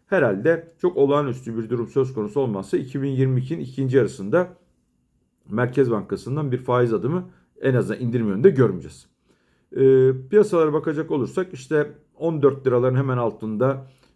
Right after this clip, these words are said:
bir dolar kuru görüyoruz. Ee, piyasa bence P P K'yı, e, bekleyecektir. Pas geçmesi durumunda bir miktar Türk lirasında rahatlama olabilir.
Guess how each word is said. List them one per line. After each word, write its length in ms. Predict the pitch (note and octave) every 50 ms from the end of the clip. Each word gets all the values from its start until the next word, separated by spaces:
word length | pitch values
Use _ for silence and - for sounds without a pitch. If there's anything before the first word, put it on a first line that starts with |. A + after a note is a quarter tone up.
| _ -
bir 360 | - B2 C3 C3 C3 - - A#2+
dolar 340 | A#2+ A#2+ A#2 A2+ A2 -
kuru 420 | - A2+ G2 G2 F#2+ F#2 - - - -
görüyoruz. 640 | - G2+ G#2 F#2+ F2+ F#2 G#2+ C#3+ - - - - _ - -
Ee, 260 | A#2+ A#2+ A#2+ A#2 A2+
piyasa 320 | - E3 C3 B2+ - C3 A#2+
bence 280 | B2 A2+ G#2+ A#2+ B2+
P 160 | - B2 G#2+ -
P 160 | A2 G#2 -
K'yı, 380 | G#2 G#2+ B2+ C#3 C#3+ C#3+ C#3+ - _ _ _ _ _ _ - -
e, 280 | A2 A#2 A#2 A2 A2+
bekleyecektir. 640 | C3+ C3+ C3 C3 C3+ A#2 G2 F2 E2+ - - C#3 B2+ -
Pas 220 | D3 C#3+ C3 C3
geçmesi 440 | D3+ C#3 C3 - C#3 B2+ C3+ C3 B2+
durumunda 600 | C3 B2+ C3 C3 C3 B2+ B2+ C3 C3 C3 C3 - - _ _ _ _ -
bir 80 | B2+
miktar 420 | B2 B2 B2 C3 C3 B2+ B2+ B2+ -
Türk 220 | C3+ B2+ B2+ C3
lirasında 340 | B2+ A#2 - - A#2 A#2 A2
rahatlama 480 | A2 A#2 A2+ A2 A2 - - G#2+ G#2+ G#2+
olabilir. 480 | G#2+ G2+ F#2+ E2+ D#2+ G2+ - C3 -